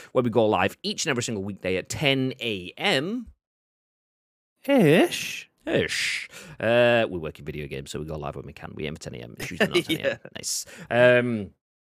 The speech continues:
Speaker 1: but it's not just about the stream. It's important that if you are watching live, you do get involved in the chat with your thoughts and impressions on the stories as we go, because the live stream is turned into a podcast, a video on YouTube,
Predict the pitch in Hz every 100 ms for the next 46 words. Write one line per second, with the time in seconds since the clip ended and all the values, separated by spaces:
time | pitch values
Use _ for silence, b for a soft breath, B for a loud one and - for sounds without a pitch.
0 | _ 107 139 139 190 - 147 - - 92
1 | - 123 151 143 135 151 160 147 160 175
2 | 180 - 165 143 110 98 113 92 131 127
3 | 117 123 101 95 95 92 87 - 110 123
4 | 113 175 190 120 117 127 - 127 127 113
5 | 104 107 92 80 73 107 98 - 101 90
6 | 85 92 87 90 87 87 101 - 107 113
7 | 110 - 104 87 85 B B - - 98
8 | 82 78 76 92 85 - - 85 87 76
9 | 85 185 233 202 233